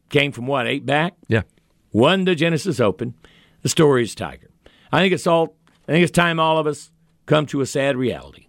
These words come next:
Speaker 2: Yeah. It's over.
Speaker 1: It's over. He has entered six events since his last surgery.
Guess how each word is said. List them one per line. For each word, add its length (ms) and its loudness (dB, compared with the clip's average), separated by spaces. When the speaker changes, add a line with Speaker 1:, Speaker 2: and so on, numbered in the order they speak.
Speaker 2:
Yeah. 80 -20
It's 200 0
over. 280 -4
Speaker 1:
It's 80 -2
over. 320 0
He 240 2
has 280 2
entered 380 -2
six 480 -2
events 500 -4
since 240 -6
his 160 -8
last 320 0
surgery. 560 -8